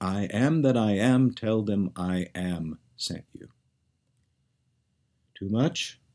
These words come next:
Hmm, well, hang on. We haven't even gotten to the main part of this chapter.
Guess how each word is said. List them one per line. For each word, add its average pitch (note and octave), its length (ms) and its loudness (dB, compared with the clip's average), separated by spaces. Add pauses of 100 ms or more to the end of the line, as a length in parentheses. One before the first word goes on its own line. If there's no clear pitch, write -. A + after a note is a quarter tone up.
(260)
Hmm, G#2+ 120 0 (240)
well, D#2+ 140 -8
hang G#2 200 0
on. B2+ 280 2 (1160)
We A#2+ 120 2
haven't G2+ 200 2
even F#2+ 220 2
gotten G2+ 240 -2
to F#2 40 -2
the F2 100 -2
main G#2+ 320 0
part C3 280 -4
of - 60 -4
this E2 160 -8
chapter. - 440 -8